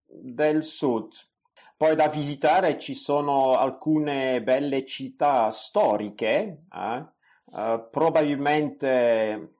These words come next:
conoscete Bruxelles, poi ci sono Bruges, Brugge, Ghent, Lovagno, eh, ci sono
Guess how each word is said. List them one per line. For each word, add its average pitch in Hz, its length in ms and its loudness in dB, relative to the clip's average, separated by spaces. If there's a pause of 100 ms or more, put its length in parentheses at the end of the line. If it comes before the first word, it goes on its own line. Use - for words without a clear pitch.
(140)
conoscete 127 800 0
Bruxelles, 139 840 -2 (240)
poi 120 580 0
ci - 160 -14
sono 117 560 0
Bruges, 147 1040 0 (420)
Brugge, 185 800 0 (520)
Ghent, 180 460 0 (380)
Lovagno, 127 1300 0
eh, 107 60 -8
ci - 120 -16
sono 120 520 -4